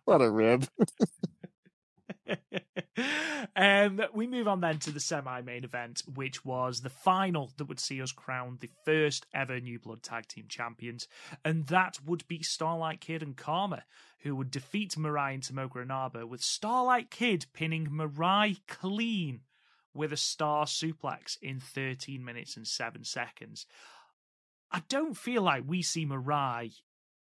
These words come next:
Speaker 2: take many pins at all um,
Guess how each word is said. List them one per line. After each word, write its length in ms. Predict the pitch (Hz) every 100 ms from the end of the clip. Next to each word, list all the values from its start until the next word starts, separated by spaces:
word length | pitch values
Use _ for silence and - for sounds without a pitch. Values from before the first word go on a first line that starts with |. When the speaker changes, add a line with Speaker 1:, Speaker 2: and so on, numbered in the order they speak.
| -
Speaker 2:
take 380 | - 160 - 135
many 360 | 160 156 147
pins 580 | 135 143 135 123 113 - _ _ _ _ _
at 340 | 180 180 - 143
all 440 | 151 127 - - _ _ _ _ -
um, 540 | 135 131 131 131 135